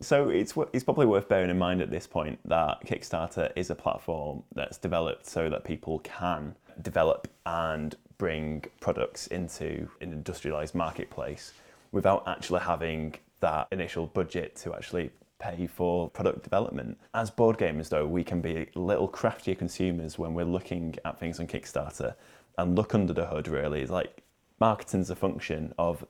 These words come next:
any product, really. And in order to have a successful campaign on Kickstarter, unfortunately, you do need to kind of create a critical mass, which is going to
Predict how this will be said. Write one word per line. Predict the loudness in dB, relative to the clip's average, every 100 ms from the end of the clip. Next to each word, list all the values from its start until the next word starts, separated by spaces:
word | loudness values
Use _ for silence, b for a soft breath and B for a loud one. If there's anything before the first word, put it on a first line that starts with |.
| -20 _ _
any | -4 -2 -4
product, | -6 -4 -4 -2 0
really. | 0 0 -4 B B B B
And | -2 -2 -2
in | 0
order | 0
to | 0
have | -2
a | -2
successful | -4 -6 -4 -4
campaign | -2 -4 -4
on | -4
Kickstarter, | -4 -4 -4 -4
unfortunately, | -4 -2 -2 -2 -2
you | 0
do | 0 0
need | -2 -4
to | -8
kind | -6 -6
of | -8
create | -6 -6
a | -4
critical | -6 -6 -4
mass, | -2 -4 -6 -16 B B B
which | -4 -4 -6
is | 0
going | 2 2
to | 2 0 -2